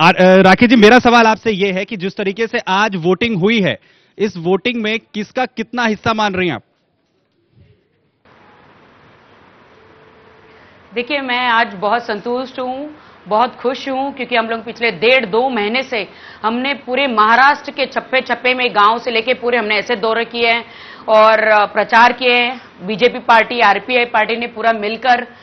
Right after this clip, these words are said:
Speaker 2: तो इतने खुश हैं कि आज हम सारे पोल पे, जितने भी पोल पे मैं जा सकी पर्सनली, और मैं खुद गई हूँ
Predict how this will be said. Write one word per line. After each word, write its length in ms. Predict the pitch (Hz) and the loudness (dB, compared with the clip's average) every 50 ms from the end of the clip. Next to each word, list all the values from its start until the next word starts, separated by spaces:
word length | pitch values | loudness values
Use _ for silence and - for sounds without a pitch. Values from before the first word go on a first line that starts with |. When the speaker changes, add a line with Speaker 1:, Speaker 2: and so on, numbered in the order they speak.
| - - - - - _ _ - | -20 -20 -20 -20 -20 _ _ -2
Speaker 2:
तो 200 | 294 294 302 311 | 0 0 0 0
इतने 360 | - 269 262 - 277 294 330 | -2 -4 -4 -4 -2 -2 -4
खुश 320 | 320 - 294 349 339 - 339 | -4 -4 -6 -6 -6 -4 -6
हैं 140 | 311 311 | -6 -4
कि 60 | 311 320 | -4 -2
आज 320 | - - 254 285 277 277 | 0 2 2 2 2 0
हम 140 | 269 269 247 | -4 -8 -4
सारे 280 | - 254 233 240 285 | 0 2 2 2 0
पोल 300 | 285 - 277 269 269 277 | -2 -2 -2 0 0 0
पे, 220 | 277 277 294 277 262 | -2 -2 -2 -2 -2
जितने 280 | 185 240 240 269 285 | -4 -8 -8 -6 -4
भी 100 | 269 320 | -4 -4
पोल 220 | 311 - 269 247 247 | -4 -4 -2 -4 -2
पे 140 | 247 294 277 | -2 -2 -2
मैं 260 | 254 240 254 269 202 | 0 0 0 0 2
जा 160 | 254 240 240 | 0 0 0
सकी 260 | 240 262 254 - 285 | 0 -4 -6 -8 -8
पर्सनली, 680 | 247 - 254 208 202 - - 254 254 247 240 254 262 262 - - - - - - - - - - | -8 -4 -4 -4 -4 -4 -4 -2 -2 -2 -2 -4 -8 -12 -16 -20 -20 -20 -20 -20 -20 -14 -6 0
और 400 | 262 262 262 262 262 254 254 247 | 2 4 6 6 4 4 0 -2
मैं 280 | 240 247 262 277 269 | 0 0 0 0 -2
खुद 200 | - 277 277 190 | -2 -4 -4 -2
गई 220 | 185 247 247 269 285 | 0 0 0 0 0
हूँ 280 | 269 294 302 330 339 | -2 -4 -4 -6 -8